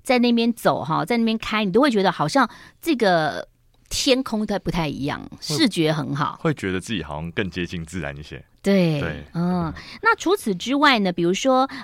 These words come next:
Speaker 1: 呃，刚刚你刚刚讲到的内装，对不对哈？
Speaker 2: 是。
Speaker 1: 那对于很多朋友来讲，就是行李箱其实也很重要。
Speaker 2: 哦，对，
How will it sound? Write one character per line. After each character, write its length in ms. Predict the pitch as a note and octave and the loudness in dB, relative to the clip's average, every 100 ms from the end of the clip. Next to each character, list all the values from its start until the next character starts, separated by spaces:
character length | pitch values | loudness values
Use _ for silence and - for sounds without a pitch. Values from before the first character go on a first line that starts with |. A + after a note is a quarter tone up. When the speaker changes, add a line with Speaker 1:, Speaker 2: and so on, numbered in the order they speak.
| - | -2
Speaker 1:
呃， 280 | F#3 E3 E3 | 2 2 0
刚 200 | E3+ D4+ | 0 2
刚 240 | D4 D4 D4 | 4 4 4
你 80 | F#3+ | 2
刚 120 | A3+ | 2
刚 80 | A#3 | 0
讲 180 | C3+ | 0
到 80 | D#3+ | 0
的 140 | F#3+ F3 | 0 2
内 280 | B3+ G3+ D#3+ | 2 0 -4
装， 360 | - E3 D#3 | 0 2 2
对 80 | D#3+ | -2
不 80 | D3 | -4
对 220 | D3 A2+ | -6 -6
哈？ 200 | D#3+ C#3+ - | -6 -8 -10
Speaker 2:
是。 60 | - - | -14 0
Speaker 1:
那 340 | F4+ E4+ C#4+ | 4 6 4
对 260 | C4 F#4+ D4 | 2 0 2
于 80 | B3+ | 0
很 160 | G#3+ | 0
多 120 | A3+ | -2
朋 160 | A3 G#3 | 0 0
友 80 | F3+ | 0
来 160 | D#3 | -2
讲， 240 | D#3 C#3 A#2+ - | -4 -6 -8 -6
就 140 | B3 | -4
是 360 | A3 A3 F3 - - - | -4 -6 -8 -8 -14 -10
行 200 | - B3+ | -2 2
李 120 | C4+ | 2
箱 200 | F#3+ F3 | 0 -6
其 140 | E3+ | -8
实 140 | C3 C3 | -10 -8
也 80 | C#3 | -10
很 80 | |
重 200 | - - - | -10 -14 -14
要。 120 | C2 - _ - | -18 -20 _ -18
Speaker 2:
哦， 60 | - - | -18 -10
对， 180 | F2 | -10